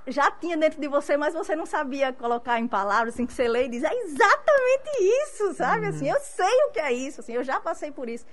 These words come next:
Speaker 1: Enfim, então ela, ela dá exemplos práticos de por que que tem muita gente que,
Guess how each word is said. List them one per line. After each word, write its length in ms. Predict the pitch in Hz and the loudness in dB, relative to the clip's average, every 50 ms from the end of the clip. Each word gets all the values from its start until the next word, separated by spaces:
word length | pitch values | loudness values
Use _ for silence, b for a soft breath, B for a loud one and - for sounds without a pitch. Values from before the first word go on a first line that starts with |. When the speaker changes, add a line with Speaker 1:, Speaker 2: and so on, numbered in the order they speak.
| B B B B B B B B | B B B B B B B B
Speaker 1:
Enfim, 300 | 302 440 - - 302 269 | -8 -8 -6 -4 -2 0
então 200 | 254 254 277 277 | 0 2 2 2
ela, 180 | 277 294 302 285 | 2 2 2 2
ela 240 | - 254 262 277 269 | 2 2 0 0 2
dá 200 | 247 262 262 262 | 2 2 2 2
exemplos 400 | 269 262 254 254 254 262 254 - | 2 2 -2 -2 -4 -6 -10 -10
práticos 540 | - - 226 175 165 226 - - 277 240 | -6 -2 0 2 2 0 -2 -4 -6 -6
de 80 | 247 294 | -4 -6
por 300 | - - 349 349 - - | -2 0 2 2 2 -2
que 300 | - - 330 339 392 415 403 - | -2 0 2 2 2 0 -2 -4
que 360 | - - 339 339 339 330 339 330 B B B B B B B B B B B B - | 0 2 4 4 4 2 0 -4 B B B B B B B B B B B B 0
tem 140 | - 320 311 | 2 2 4
muita 340 | 302 311 339 359 392 370 330 | 4 2 0 0 0 0 0
gente 400 | 269 220 285 294 320 381 392 330 | 0 0 0 0 0 0 -2 -6
que, 440 | - - 330 330 320 320 311 - - | -4 -2 -2 -2 -2 -2 -4 -8 -12